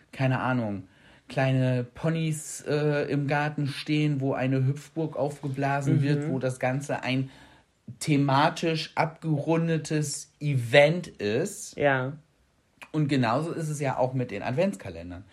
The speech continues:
Speaker 1: Du kannst ja heutzutage deinem Kind ja nicht mehr einen Adventskalender kaufen. Kannst du schon, dann muss aber mindestens einer von Playmobil oder von Lego sein. Also ein Adventskalender, wo einfach nur kleine Schokostücke drin sind.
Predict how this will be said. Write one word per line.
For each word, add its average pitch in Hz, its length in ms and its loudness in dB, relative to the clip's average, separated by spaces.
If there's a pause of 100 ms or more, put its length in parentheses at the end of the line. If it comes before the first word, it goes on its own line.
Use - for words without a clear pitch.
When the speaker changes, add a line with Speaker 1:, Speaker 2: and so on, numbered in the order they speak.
(260)
Speaker 1:
Du 110 80 -8
kannst 190 320 -2
ja 131 140 -2
heutzutage 143 600 -2
deinem 117 220 -2
Kind 190 300 0
ja 143 140 -4
nicht - 240 -4 (300)
mehr 139 140 2
einen 127 180 0
Adventskalender 113 920 -2
kaufen. 123 640 0 (800)
Kannst 143 300 2
du 127 60 -2
schon, 185 220 0
dann 151 180 4
muss 165 200 -2
aber 147 240 2
mindestens 175 420 0
einer 156 240 0
von 131 240 -2
Playmobil 165 500 2
oder 170 140 6
von 156 180 -2
Lego 127 380 2
sein. 78 360 -8 (480)
Also 135 240 2
ein 123 220 0
Adventskalender, 156 720 0
wo 131 60 -4
einfach 139 260 -2
nur 127 120 2
kleine 110 300 -6
Schokostücke 190 560 -6
drin 175 200 -6
sind. 160 140 -6